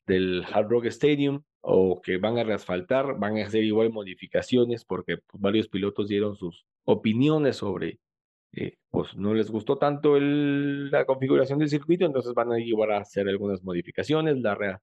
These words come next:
el asfaltado de Bakú, que se corre en un circuito, eh, vamos, que es un circuito urbano, y que, pues, por ahí pasan coches, trailers, y obviamente van rompiendo el pavimento, y, pues, antes de la carrera, se,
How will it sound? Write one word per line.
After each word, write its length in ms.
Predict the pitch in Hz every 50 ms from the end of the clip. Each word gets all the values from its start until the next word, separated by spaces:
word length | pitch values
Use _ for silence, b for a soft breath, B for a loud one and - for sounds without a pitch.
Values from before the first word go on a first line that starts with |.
| _ _ _ _ _ _
el 220 | - 113 113 113 117
asfaltado 540 | 113 107 - 104 107 101 101 127 131 131 123
de 80 | 117
Bakú, 440 | 113 117 117 - - 180 196 190 - -
que 120 | 110 98
se 160 | - - 90
corre 460 | - - 113 117 117 117 107 87 - _ _ _ _ _ _ _ _ _ _ _ -
en 180 | 98 95 101
un 120 | 110 113 110
circuito, 920 | 110 101 - - 120 117 113 113 - 117 110 101 95 90 85 80 - - _ _ _ _ _ _ _ _ - -
eh, 160 | - - - -
vamos, 340 | 117 127 139 131 123 113 -
que 60 | 123
es 100 | 120 123
un 100 | 143 131
circuito 360 | 139 123 123 135 139 131 135
urbano, 520 | 127 127 147 156 147 135 127 135 156 - _ -
y 80 | -
que, 120 | - - 98
pues, 140 | - - _
por 120 | - 101
ahí 140 | 98 101 120
pasan 440 | 117 123 117 107 117 113 104 98 _ _ _ _ _ _ _ _
coches, 640 | - 120 123 123 120 - 110 107 107 104 - - _ _ _ _
trailers, 760 | - 123 117 120 123 120 113 110 104 101 101 - - _ _ _ _ _ _ _ _ -
y 100 | - 110
obviamente 420 | 110 120 113 113 117 107 - 117
van 180 | 107 107 104 98
rompiendo 380 | 110 104 95 98 104 104 110
el 60 | 107
pavimento, 580 | - - 110 117 131 147 151 151 - 180 - -
y, 100 | - 80
pues, 180 | - _ - -
antes 260 | 82 92 101 101 - -
de 100 | 98 95
la 120 | 90 87
carrera, 360 | - 92 101 110 120 139 - - _ _ _ _ _ _ _ _
se, 420 | - - 87 80 73 67 - _